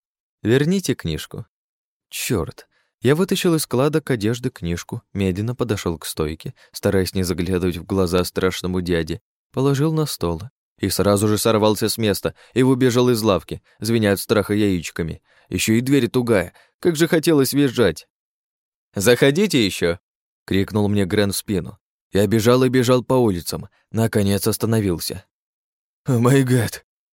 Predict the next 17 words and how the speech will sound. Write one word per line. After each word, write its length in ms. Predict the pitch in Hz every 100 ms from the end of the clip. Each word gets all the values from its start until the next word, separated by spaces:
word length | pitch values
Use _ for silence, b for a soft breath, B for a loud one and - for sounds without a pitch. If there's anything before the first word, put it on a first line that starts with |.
| -
сказал 400 | - 101 98 101
я 180 | 98 98
на 120 | 98
английском 520 | 95 85 85 - 107
под 180 | 98 90
недоуменный 640 | 92 90 90 87 87 85
взгляд 420 | 80 85 85 95 -
проходящего 600 | 90 - 87 87 - 90
мимо 280 | 90 87
эльфа. 360 | 82 78 - - _ _ _ _ _ _ -
"Мазафакер!" 920 | 101 117 123 117 123 104 - 90 95 _ _ _ -
кивнул 340 | 120 113 107
я 160 | 98 92
ему. 240 | 87 90 _ _ _ _ _ -
Потом 260 | 151 196
снова 300 | 180 139 139
побежал. 540 | 139 123 113 95 85